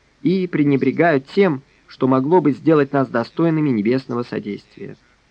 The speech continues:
Духовное утешение означает создание деятельного, практического настроения, поскольку оно возникает из молитвенного благоговения.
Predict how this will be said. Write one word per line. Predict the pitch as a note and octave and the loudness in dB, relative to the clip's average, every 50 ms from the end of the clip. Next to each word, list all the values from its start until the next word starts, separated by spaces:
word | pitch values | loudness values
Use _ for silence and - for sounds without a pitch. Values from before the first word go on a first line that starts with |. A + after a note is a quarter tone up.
| _ _ _ _ _ _ - | _ _ _ _ _ _ -2
Духовное | - C#3+ C#3+ - - F#3+ F#3 F3 E3 E3 D#3+ D3+ D3+ D3 D3 - | 0 0 2 6 6 6 6 8 6 4 4 4 2 2 0 -2
утешение | - D3+ C#3+ C3+ - C#3 C3+ - - F3 F3 E3 B2+ G#2+ G2+ F#2+ G2 G2 - _ _ _ _ _ _ _ _ | -2 -4 -4 -2 -4 -6 -6 -4 -2 0 0 2 2 0 0 -2 -2 -6 -8 _ _ _ _ _ _ _ _
означает | - A2+ A2+ B2 C3+ C3+ C3+ - D#3+ D#3 C#3+ - | -2 -2 2 2 2 2 2 2 2 2 2 0
создание | - C3+ B2+ C3 A2+ A2+ D3+ D#3 D3+ D3+ C#3+ C3 A#2+ | -2 -2 -2 -2 0 0 0 2 2 4 2 2 0
деятельного, | G#2 G2 A2+ D3 D#3+ D#3 C3+ - - G2 G2+ G2 G2 G2 G2 G2+ G#2 - _ _ _ - | 0 0 2 4 4 4 2 -2 -6 -8 -8 -8 -8 -10 -12 -12 -14 -14 _ _ _ -6
практического | - A2+ B2 - - - D#3+ D3+ - C#3 - - C3 B2 B2 | -4 -2 -2 -2 -4 -6 -6 -4 -4 -6 -6 -4 -4 -2 -2
настроения, | B2 A#2+ - - - A#2 A#2 B2 B2 C3 B2 G#2+ G#2+ G#2 G2+ F#2+ F#2 - - _ _ _ _ _ _ _ _ | -2 -4 -6 -8 -8 -6 -4 -2 0 0 0 0 -2 -4 -6 -6 -10 -12 -14 _ _ _ _ _ _ _ _
поскольку | - - C#3 - F3+ E3+ D3+ - D#3 - | -8 -8 -2 2 2 2 2 2 0 2
оно | D3 C#3+ D3 D#3+ F3 | 2 2 4 4 2
возникает | D#3 D3+ C#3 B2+ C#3 C3+ C#3 D#3 D#3 D#3 D3 C#3+ - | 2 0 0 0 -2 -2 0 0 0 0 0 0 -2
из | C#3 A#2+ | -4 -2
молитвенного | B2 B2+ B2+ B2+ C#3 E3 E3+ - - D#3+ D3+ D3+ D3 D3 C#3 C#3+ D3 C#3 C#3 _ _ _ _ _ | -2 -2 0 0 0 0 -2 -4 -4 -4 -2 -2 -2 -2 0 0 -2 -2 -4 _ _ _ _ _
благоговения. | - G#2+ A#2 B2+ D3 C#3+ C3+ B2+ B2+ C3 B2+ - G#2+ G#2 G2 F#2 F2+ G2+ G#2 - - - | -6 -2 0 2 2 2 0 0 0 0 0 0 -2 -2 -2 -2 -6 -8 -10 -12 -14 -16